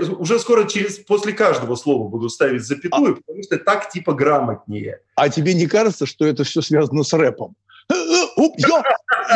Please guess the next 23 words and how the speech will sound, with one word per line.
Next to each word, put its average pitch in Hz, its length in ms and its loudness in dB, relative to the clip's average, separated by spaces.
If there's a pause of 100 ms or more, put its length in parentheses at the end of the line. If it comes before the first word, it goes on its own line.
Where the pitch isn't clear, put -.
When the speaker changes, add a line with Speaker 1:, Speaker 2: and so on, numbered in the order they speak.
(140)
Speaker 2:
е, 302 180 4 (560)
е. 175 440 2
Они, 220 320 0 (100)
им 240 160 0
не 233 80 2
хватает 233 500 2
слов 220 280 -2
связки. 302 400 -2
Помнишь, 269 280 2
когда 165 160 2
был 156 120 0
Черномырдин? 175 640 0 (240)
У 175 100 2
них 220 160 2
с- - 220 -14
«е», 302 340 4 (180)
поэтому 254 340 2
запятые. 208 580 2
Они 180 160 0
расставляют 208 360 4
запятые, 220 400 0
как 208 180 0
Моргенштерн. 190 760 0